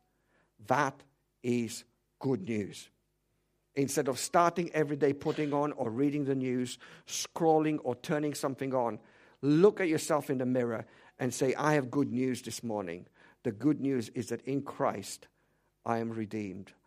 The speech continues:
I am renewed, I am accepted, I am somebody." That's how we get real self-worth. Not through a fake pep talk by somebody around you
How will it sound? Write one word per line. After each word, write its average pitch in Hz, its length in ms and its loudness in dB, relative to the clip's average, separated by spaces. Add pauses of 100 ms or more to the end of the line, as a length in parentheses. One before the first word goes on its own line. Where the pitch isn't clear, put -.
(280)
I 110 140 -2
am 117 100 -2
renewed, 107 540 -4 (340)
I 120 140 0
am 117 120 -2
accepted, - 640 -10
I 113 280 -4
am 113 180 -6
somebody." - 880 -12 (2250)
That's 151 240 0
how 165 120 -4
we 131 120 -2
get 117 420 -4
real 117 280 -4
self-worth. - 720 -10 (1500)
Not 135 180 -4
through 127 120 -2
a 110 40 -2
fake - 460 -4 (340)
pep - 240 -2
talk 101 380 -6
by 87 120 -6
somebody 107 460 -6
around 104 400 -4
you 90 220 -12